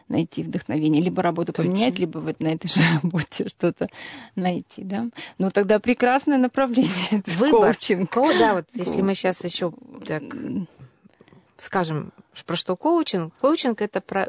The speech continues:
Speaker 2: то, коучинг — это, а, технология, которая ещё сопровождает выбор человека, осознанный выбор человека.
Speaker 1: Мгм.
Speaker 2: И этот выбор, а, как вы правильно сказали, он иногда потом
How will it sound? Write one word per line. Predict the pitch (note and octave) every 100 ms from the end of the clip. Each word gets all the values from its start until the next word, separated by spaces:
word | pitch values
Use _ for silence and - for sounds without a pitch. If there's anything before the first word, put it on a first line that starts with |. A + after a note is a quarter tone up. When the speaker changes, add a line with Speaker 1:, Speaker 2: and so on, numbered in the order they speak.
| -
Speaker 2:
то, | - C4 A#3 - - -
коучинг — | - F4 - B3 -
это, | F#3+ - G3 F#3+ _ - - - _ _
а, | - F#3+ F#3 F3+ - _ _ - _
технология, | - G#3 A3+ D#4+ C#4+
которая | A3 G3+ C4+ C4+
ещё | A#3 G#3+
сопровождает | - - F#3+ F#3 F3 G#3 F#3
выбор | F3 A#3 C#4 C4
человека, | - G3 F3+ E3 D#3 - - _ -
осознанный | F3+ - C4 B3 G#3+ F#3+ F3
выбор | E3+ D#3+ -
человека. | - - - G#3 F#3 -
Speaker 1:
Мгм. | G3+ G3+ G3+ G3 _ _ _ _ _ _ _ _ -
Speaker 2:
И | G3 G3 F#3 - _ _ - -
этот | F#3 F#3 -
выбор, | G3 C#4+ A#3+ G3 - _
а, | - E3+ E3+ E3 E3 _
как | - F3+
вы | E3+
правильно | F3+ F3 D#3
сказали, | D3+ - D#3+ E3 D#3 D3+
он | E3+ E3 E3
иногда | E3 E3 E3
потом | D#3+ D#3+ E3 D#3+